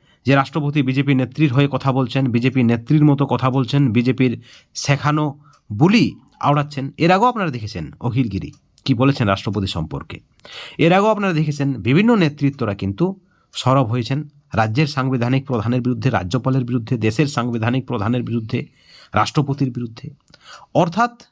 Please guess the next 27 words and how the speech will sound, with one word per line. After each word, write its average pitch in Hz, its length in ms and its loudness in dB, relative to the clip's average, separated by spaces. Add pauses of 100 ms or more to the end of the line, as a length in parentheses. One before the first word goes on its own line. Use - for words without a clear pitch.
(680)
কোন 226 320 2
দেশে 143 300 0
আমরা 139 240 0
বাস 110 300 -4
করছি, - 480 -8 (140)
এই 135 120 0
প্রশ্নটাও 117 540 -6
কিন্তু 113 440 -6 (440)
রয়েছে। 101 400 -2 (680)
বন্ধুগণ, 196 440 2 (680)
আরজি 147 300 0
করের 202 320 2
ঘটনায় 135 580 0 (240)
সকলেই 170 640 0 (360)
দোষীদের 147 640 2
চরম 147 340 0
শাস্তির 147 600 -2 (140)
দাবি 120 280 4
করছেন, 80 460 -8 (1080)
কিন্তু 127 220 2
দোষী 139 380 2
কি 170 200 0 (100)
এখনো 147 300 0
ধরা 139 180 -2
পড়েছে? 147 320 -2
দোষী 120 260 0
কে? 131 260 -2